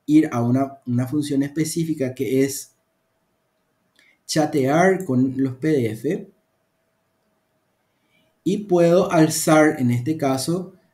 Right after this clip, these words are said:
eh, un conjunto de P D Fs que yo ya tengo para hacer este mismo análisis.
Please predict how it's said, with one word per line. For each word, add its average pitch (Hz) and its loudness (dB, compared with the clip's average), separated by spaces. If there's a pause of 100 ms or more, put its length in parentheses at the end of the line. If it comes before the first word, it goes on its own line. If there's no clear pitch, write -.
(140)
eh, 123 0
un 156 4
conjunto 160 2
de 180 -4
P 190 2
D 143 4
Fs 180 -4
que 147 0
yo 147 2
ya 196 2
tengo 196 4
para 170 0
hacer 214 0
este 120 -2
mismo 117 0
análisis. 95 -8